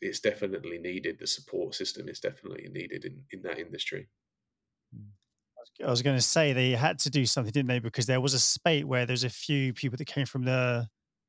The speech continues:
Speaker 2: reality T V shows and they actually took their own lives, didn't they? So it was a real sort of
Speaker 1: Mm.
Speaker 2: hot topic. I remember that.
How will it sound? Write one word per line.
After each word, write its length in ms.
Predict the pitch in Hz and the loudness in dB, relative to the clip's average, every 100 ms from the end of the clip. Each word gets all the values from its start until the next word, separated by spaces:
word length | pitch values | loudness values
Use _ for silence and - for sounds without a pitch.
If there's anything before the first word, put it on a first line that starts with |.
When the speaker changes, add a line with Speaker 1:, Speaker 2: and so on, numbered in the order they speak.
| - _ | -20 _
Speaker 2:
reality 520 | 123 135 131 127 151 | 0 2 4 4 2
T 260 | 131 143 139 | 2 2 4
V 120 | 131 | 4
shows 340 | 117 135 117 | 4 4 2
and 80 | 110 | 2
they 40 | 131 | 0
actually 260 | 123 - | 0 0
took 200 | - 196 | -2 0
their 140 | 151 123 | 2 2
own 140 | 120 | 4
lives, 320 | 139 135 107 | 4 4 4
didn't 240 | - 156 127 | 2 2 2
they? 300 | 113 104 98 | 2 2 0
So 220 | - 123 | 4 4
it 160 | 120 | 4
was 220 | 123 123 127 | 4 4 4
a 220 | 123 120 | 4 4
real 300 | 139 135 120 | 4 4 4
sort 280 | - - - | 2 0 0
of 0 | |
Speaker 1:
Mm. 80 | |
Speaker 2:
hot 140 | - 147 | 0 0
topic. 320 | - 135 _ 120 | 0 0 _ 0
I 40 | |
remember 360 | 120 143 139 104 | 4 4 4 0
that. 320 | 101 113 | 2 2